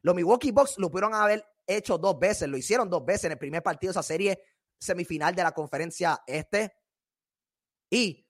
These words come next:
una impresionante victoria que consiguieron en el quinto partido.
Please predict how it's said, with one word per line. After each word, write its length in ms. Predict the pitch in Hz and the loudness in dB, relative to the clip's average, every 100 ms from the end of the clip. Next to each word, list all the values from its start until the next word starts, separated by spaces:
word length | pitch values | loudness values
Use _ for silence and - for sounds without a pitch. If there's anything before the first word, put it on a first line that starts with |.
| - | -6
una 160 | 214 | -4
impresionante 640 | 196 170 165 160 196 190 | -4 -4 -4 -2 -2 0
victoria 380 | 160 143 214 202 | -4 -2 2 2
que 100 | 160 | 2
consiguieron 640 | 156 147 - 147 208 143 - _ _ | -8 -8 -6 0 0 0 -8 _ _
en 160 | 175 202 | -2 0
el 160 | 156 - | 0 -4
quinto 500 | 156 185 190 185 - | -10 -4 0 0 0
partido. 640 | 123 110 - 165 127 98 | -4 -4 -2 0 -2 -6